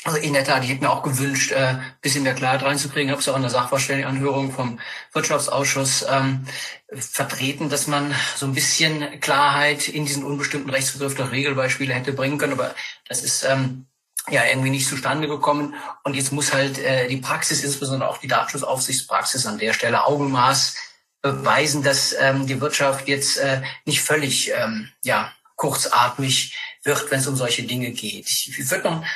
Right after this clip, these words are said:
wirklichen Meilenstein aus meiner Sicht des Gesetzes ansprechen. Und zwar schafft es einen Rechtsrahmen für sogenannte, äh, Dienste zur Einwilligungsverwaltung.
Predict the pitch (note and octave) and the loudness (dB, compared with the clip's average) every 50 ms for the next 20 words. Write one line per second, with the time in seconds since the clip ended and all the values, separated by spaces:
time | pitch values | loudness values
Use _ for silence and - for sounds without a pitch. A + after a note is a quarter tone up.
0 | - - - C#3 C3+ - - - E3+ D#3 C#3+ B2+ D3 E3 D#3 C#3 - - C3+ A#2 | -6 -4 -2 -2 0 2 2 2 2 4 4 4 4 4 4 2 2 0 0 -2
1 | A2 A2 - - - - - A2 A2 A2+ A#2 A2 - - A2+ A2 - - A2 - | 0 -2 -2 -2 -2 -2 -2 -2 -4 -4 -4 -4 -4 -2 -2 -2 -2 -2 -4 -4
2 | - - - - - - - - - - - - - - - - - - - - | -2 -4 -4 -4 -4 -4 -6 -6 -8 -6 -8 -8 -8 -8 -6 -4 -4 -6 -6 -12
3 | _ _ _ - - - - - - - - - - - C3+ - - C3 C3 C#3+ | _ _ _ -12 -10 -10 -8 -8 -10 -12 -12 -8 -4 -2 -2 2 2 4 4 4
4 | E3 D#3+ - - _ _ _ _ _ _ _ _ _ _ - - - - D3 C#3 | 2 0 -4 -10 _ _ _ _ _ _ _ _ _ _ -2 0 2 2 2 2
5 | C3+ - D#3 - D3+ C#3 - - - C3 - - C3 C3 C3+ C#3+ C3+ - C#3+ B2+ | 0 0 0 0 0 0 0 0 0 0 0 0 0 0 0 -2 0 -2 -2 -2
6 | C#3 C3+ C#3 C3+ B2+ B2+ B2+ B2+ - - - - C3+ B2+ A#2+ A#2 A#2 A2+ A2+ A#2 | 0 0 0 0 0 0 -2 -2 -2 -2 -2 -2 -2 -2 -2 -2 -2 -4 -4 -4
7 | A2 B2 C3 C3+ C#3+ C3+ - - C3 - - - - C#3 C3+ C3+ B2+ B2 A2 A2 | -4 -4 -2 -2 -2 0 0 0 0 -2 -2 0 0 0 0 0 0 -2 -2 -2
8 | - - A#2+ - - - - - - - - - - - | -2 -2 -4 -6 -8 -10 -14 -16 -16 -16 -18 -18 -18 -20